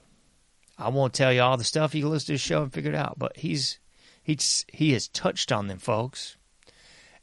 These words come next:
And that's what we have to do. That's what I was saying earlier about embracing the darkness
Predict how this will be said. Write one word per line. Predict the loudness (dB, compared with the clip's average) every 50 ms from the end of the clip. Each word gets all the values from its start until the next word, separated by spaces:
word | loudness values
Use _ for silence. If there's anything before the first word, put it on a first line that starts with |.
| _ -6
And | -4 -2 0
that's | 0 -2 -2 -2
what | -2 0
we | 0 2 2
have | 2 0 -2
to | -2
do. | -2 0 0
That's | 0 0 -2 -2 -2
what | 0 2 2
I | 2
was | 2 2 0
saying | 0 0 2 0 0 0 2
earlier | 4 4 6 6 6 6 6 6 4
about | 4 2 2 4 4 4 2 2
embracing | 0 -4 -2 0 2 4 4 4 4 2 0 0 2
the | 0 0
darkness | 2 4 4 4 4 2 -2 -6 -6 -4 -6 -6